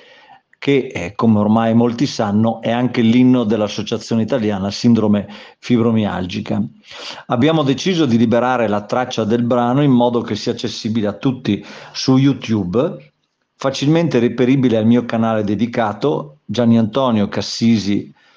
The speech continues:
cantautore, e a giorni sul canale aisf.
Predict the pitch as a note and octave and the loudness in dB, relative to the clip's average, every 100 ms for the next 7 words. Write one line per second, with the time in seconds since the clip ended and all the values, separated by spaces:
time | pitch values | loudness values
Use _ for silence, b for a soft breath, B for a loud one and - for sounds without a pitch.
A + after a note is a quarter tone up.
0 | b b A#2+ A#2 A2+ A2+ A#2 A2+ A2+ D3 | b b -4 -2 0 0 2 2 4 2
1 | D#3+ - _ _ D#3+ C#3 G2+ - - C3+ | -2 -10 _ _ 0 0 0 -8 -6 -4
2 | - A2 G2 A2+ C3 - - - C#3 - | 0 0 2 2 0 -4 -16 -2 -2 0
3 | C3+ G2+ F#2+ G2 F2 F#2+ - - G#2 | -2 -2 -2 -2 -2 -4 -6 -4 -4